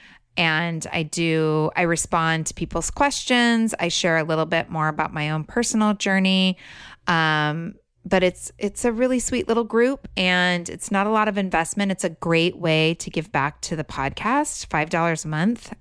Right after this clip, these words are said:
I mean, you could give me more than that if you wanted. Uh, but to be in the group, it's five dollars a month. And, um, I just, I love this community.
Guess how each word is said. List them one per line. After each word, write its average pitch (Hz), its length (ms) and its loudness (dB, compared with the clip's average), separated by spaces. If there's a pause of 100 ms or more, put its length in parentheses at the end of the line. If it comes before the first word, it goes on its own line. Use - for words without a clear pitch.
I 151 60 -16
mean, 139 420 -8 (800)
you 208 160 2
could 202 80 -4
give 196 140 4
me 160 100 2
more 170 240 4
than 127 160 -6
that 117 180 -4
if - 160 -10
you 165 80 -4
wanted. 175 540 -2 (460)
Uh, 170 160 4
but 185 160 -4
to 190 100 -12
be 185 120 2
in 180 100 0
the 175 60 -2
group, 180 380 0
it's - 200 -6
five 165 240 0
dollars 160 320 0
a - 20 -4
month. 160 420 -4
And, 156 520 -2
um, 156 480 -6 (1040)
I 175 100 -8
just, - 400 -6
I 190 80 0
love 180 300 2
this 185 200 -2
community. 202 720 2